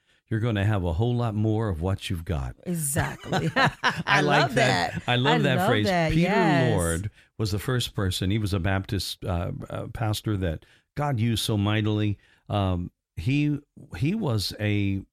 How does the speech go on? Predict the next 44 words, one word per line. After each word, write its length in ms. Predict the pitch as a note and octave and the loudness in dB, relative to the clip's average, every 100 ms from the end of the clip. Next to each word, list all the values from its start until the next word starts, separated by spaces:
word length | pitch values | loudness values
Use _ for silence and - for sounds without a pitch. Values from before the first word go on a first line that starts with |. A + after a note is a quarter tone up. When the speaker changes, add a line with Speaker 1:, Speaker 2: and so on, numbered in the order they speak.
| - | -4
Speaker 1:
a 80 | G#2 | -2
believer 720 | F#2+ G2+ C3+ C3 F#2 D2+ D2 | 0 0 0 0 0 -2 -2
in 240 | G2+ F#2 F2 | 0 2 2
that, 280 | D#2+ D#2+ | 2 0
Speaker 2:
Mm-hmm. 100 | - | 0
Speaker 1:
and 120 | F#2 G2 | 0 0
he, 240 | A#2 A2 _ _ _ - | 0 -2 _ _ _ -8
I, 140 | C3 - | -6 -4
I, 220 | A#2 C3+ | -2 0
I 20 | |
don't 140 | D#3 C3+ | 2 2
know 100 | B2 | 2
if 120 | - | 0
he 140 | D#3+ | -2
coined 440 | D3 C3+ D#3 F3 D3+ | 0 0 2 2 0
that 180 | C3+ | -2
phrase, 460 | - C#3 C#3 C#3+ C3 | -2 -2 0 0 -2
but 240 | - F#2+ F#2 _ _ _ - | -2 -2 -4 _ _ _ -2
when 180 | A#2 | 0
he 220 | A2+ G#2 C3 | 2 0 -2
said 340 | - D#3 C3 | 0 0 0
it, 120 | F#2+ | 0
I 120 | G2 G2 | 0 0
heard 280 | A2+ C3+ B2+ | 0 0 0
him 260 | B2+ C3+ | 0 0
quote 280 | - A#2 F2+ | -2 -2 0
it. 40 | |
He 60 | G2+ | 0
was 120 | C#3+ | -2
the 60 | F#2+ | -4
first 260 | B2+ A#2 - | -4 -4 -4
person 280 | A2 F#2 | -4 -2
I 120 | F#2 G2 | 0 0
ever 180 | F#2+ F#2 | -2 -2
heard 240 | G2 E2 | -4 -6
say 260 | - F#2 E2+ | -6 -4 -6
it. 160 | D#2 - | -8 -8
Speaker 2:
Mm-hmm. 360 | F#3+ F3+ E3+ A2+ | -6 -4 -2 -2
Speaker 1:
If 140 | B2 | 0
we 240 | C3 G3+ | 0 -2
keep 440 | G3+ - G3 - A#2 | -4 -4 -4 -4 -4
doing 560 | C3 A#3 F#3+ F#2 F#2 F#2 | -2 0 0 0 0 -2
what 260 | B2 - | -2 -4
we're 260 | C3 C#3 | -4 -2